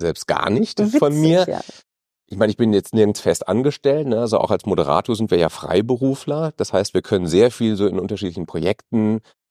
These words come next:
Speaker 1: uns engagieren, Dinge auch wieder sein lassen. Einige Sachen funktionieren besser als andere.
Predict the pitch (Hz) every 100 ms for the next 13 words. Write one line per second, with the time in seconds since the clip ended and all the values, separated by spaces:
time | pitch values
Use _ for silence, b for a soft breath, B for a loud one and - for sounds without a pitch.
0 | _ _ _ _ _ _ - 95 98 92
1 | 82 80 110 143 135 131 127 117 110 98
2 | - 95 85 78 101 113 123 110 110 110
3 | 104 104 - _ _ - - 104 101 98
4 | 90 - - 98 95 104 - 98 - 95
5 | 90 98 98 - 87 - 123 135 127 110
6 | 107